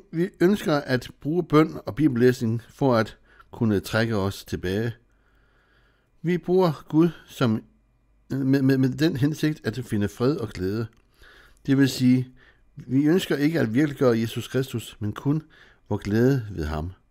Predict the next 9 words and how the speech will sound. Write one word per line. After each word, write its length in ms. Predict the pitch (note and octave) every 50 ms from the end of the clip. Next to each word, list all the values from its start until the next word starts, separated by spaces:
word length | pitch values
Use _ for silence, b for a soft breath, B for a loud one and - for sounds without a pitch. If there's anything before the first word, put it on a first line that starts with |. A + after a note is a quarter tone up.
| _ _ _ _ _ _ b b b b b b b b b b b b b b -
Dette 180 | - F3 F#3 G3
er 280 | F3+ D#3 D3 C#3+ C3
det 420 | C3 C3 - - B2 A#2+ A#2+ A#2 A2+ - - -
første 320 | - - D3+ E3 - -
skridt 400 | - - - D3 D3 D#3 - - - -
i 100 | - G#2+
den 160 | F#2+ G#2 G2
gale 340 | - A2 A2+ B2+ B2+ B2 F#2+
retning. 360 | D2+ E2 E2+ - F2+ F#2 F#2+